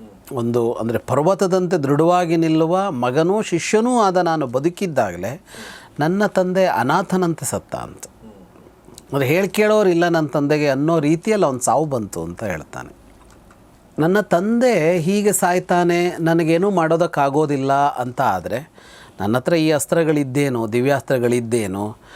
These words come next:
ನನ್ನ ಬಾಹುಬಲ ಇದ್ದೇನೋ, ನನ್ನ ಪರಾಕ್ರಮದಿಂದ ಏನೋ? ಹಾಗಾಗಿ ಇದಕ್ಕೆಲ್ಲ ಧಿಕ್ಕಾರ ಇರ್ಲಿ ಅಂತ ಹೇಳ್ತಾನೆ. "ಧಿಂಗ್ಮಮಾಸ್ತ್ರಾಣಿ ದಿವ್ಯಾನಿ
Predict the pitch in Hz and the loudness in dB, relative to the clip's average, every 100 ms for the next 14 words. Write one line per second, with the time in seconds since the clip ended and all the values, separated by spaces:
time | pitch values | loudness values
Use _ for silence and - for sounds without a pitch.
0 | - - 135 123 123 131 147 147 135 113 | -14 -4 -2 2 0 2 0 2 2 0
1 | 95 95 95 95 95 113 120 135 131 156 | -2 -4 -2 0 0 0 0 0 0 0
2 | - 170 147 127 113 107 92 87 80 76 | 0 0 0 -2 0 0 0 -2 -6 -8
3 | - 117 120 127 120 139 139 113 117 - | -8 -4 -2 0 -2 -2 -2 -2 -6 -2
4 | 180 180 180 127 110 98 98 101 82 82 | 0 2 0 0 -2 -2 -4 -8 -8 -8
5 | 82 85 98 156 156 139 123 113 - - | -8 -6 -2 0 2 2 0 -2 -4 -2
6 | 104 107 104 104 98 98 95 98 120 | 0 0 -2 -2 -2 0 0 0 -2